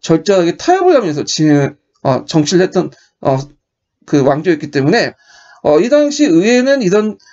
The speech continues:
그 뭐냐면 영국의 정치 풍토에 맞지 않는 제임스 일 세 왕권 신수설에 대해서 상당히 거부감을 느꼈던 거죠.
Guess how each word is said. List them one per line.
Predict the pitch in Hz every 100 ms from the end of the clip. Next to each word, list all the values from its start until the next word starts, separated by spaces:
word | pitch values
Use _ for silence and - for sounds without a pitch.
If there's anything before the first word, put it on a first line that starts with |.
| _ -
그 | 165 160 147 135 123
뭐냐면 | 156 165 151 180 247 -
영국의 | 160 165 185
정치 | 151 147 180
풍토에 | 240 226 226
맞지 | 151 - 160
않는 | 135 190 165 120
제임스 | - 165 175 180
일 | 165 226
세 | - 190
왕권 | 160 143 139 226 247
신수설에 | 233 220 170 160 147 131
대해서 | 131 214 196 - _ - _
상당히 | - 330 359 339 330 185
거부감을 | - 151 190 302 294 202
느꼈던 | 139 131 123 139
거죠. | 120 117 -